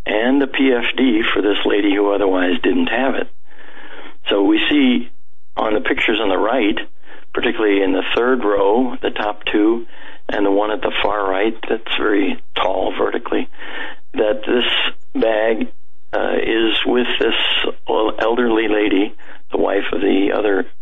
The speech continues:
elderly gentleman, uh, stays with her for most of the scenario. But, uh, those two lower horizontal images in, uh, the third row,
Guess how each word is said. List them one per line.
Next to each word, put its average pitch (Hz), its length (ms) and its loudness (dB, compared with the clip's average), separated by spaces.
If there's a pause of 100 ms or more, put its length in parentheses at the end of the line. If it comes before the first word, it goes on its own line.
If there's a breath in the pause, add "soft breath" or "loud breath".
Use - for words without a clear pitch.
elderly - 460 0
gentleman, 117 480 0 (720 loud breath)
uh, 123 400 2
stays 147 300 2
with 143 160 2
her 135 320 2 (460)
for 127 160 4
most 120 300 2
of 101 80 0
the 101 100 2 (100)
scenario. 90 540 2 (840 loud breath)
But, 107 380 0
uh, 98 400 0 (260)
those 110 220 2 (160)
two - 240 2 (260)
lower 123 520 4
horizontal 113 840 0
images 101 520 2
in, 92 420 2
uh, 92 380 0 (140)
the - 100 0 (100)
third 117 240 0
row, 98 380 2